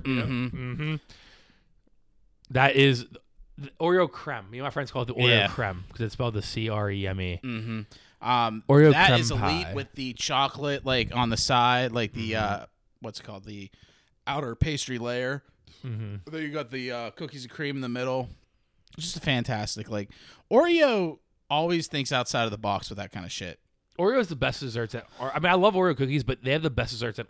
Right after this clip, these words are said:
Speaker 1: aren't cookies.
Speaker 2: Dude, like, Oreos, like, cookies, though, like, they're one of the, like, companies I trust. Like, when I see a flavor, I'm like,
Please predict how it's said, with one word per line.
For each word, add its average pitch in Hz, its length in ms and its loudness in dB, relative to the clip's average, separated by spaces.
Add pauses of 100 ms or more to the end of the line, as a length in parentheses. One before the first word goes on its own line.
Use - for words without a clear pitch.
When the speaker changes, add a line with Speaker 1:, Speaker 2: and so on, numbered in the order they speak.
Speaker 1:
aren't 104 240 -10
cookies. - 460 -18
Speaker 2:
Dude, 156 160 4
like, 120 140 2
Oreos, 254 500 2
like, 202 160 0
cookies, 131 380 -2
though, 139 160 2
like, 117 240 -2 (300)
they're 135 280 4
one 202 160 4
of 202 80 2
the, 175 120 2
like, 127 200 -2
companies 123 420 0
I 113 100 -2
trust. - 420 -2
Like, 104 140 -6
when 104 100 -4
I 104 60 -2
see 113 160 -4
a 107 40 -4
flavor, 107 320 -4
I'm 104 100 -2
like, 101 180 -2